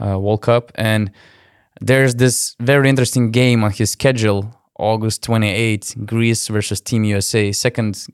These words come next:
game of the group phase in Philippines. Did you try, did you already try, how,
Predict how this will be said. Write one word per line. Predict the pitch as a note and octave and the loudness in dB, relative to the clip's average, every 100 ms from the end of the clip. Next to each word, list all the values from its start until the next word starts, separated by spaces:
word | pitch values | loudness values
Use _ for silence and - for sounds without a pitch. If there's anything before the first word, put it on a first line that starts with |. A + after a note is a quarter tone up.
| A2+ | -4
game | A#2 A2+ G#2+ G#2+ | -2 0 0 -2
of | G2+ | -4
the | G#2 | -4
group | G2 A#2 G#2+ | 0 2 2
phase | - G#2+ G2+ - - - - - - | 0 0 -2 -4 -10 -20 -20 -20 -8
in | G#2 | -6
Philippines. | - A#2+ A2 - G#2 G2 - - _ _ _ _ A2 | -2 0 0 -2 -4 -4 -6 -12 _ _ _ _ -4
Did | D#3+ | -2
you | B3 | -2
try, | - G#3+ - | 0 -2 -2
did | C3 E3 | -2 2
you | G#3+ | 2
already | F#3+ F#3+ D#3 | 4 4 2
try, | - E3 D#3 | 0 2 2
how, | B2+ F3+ | 2 0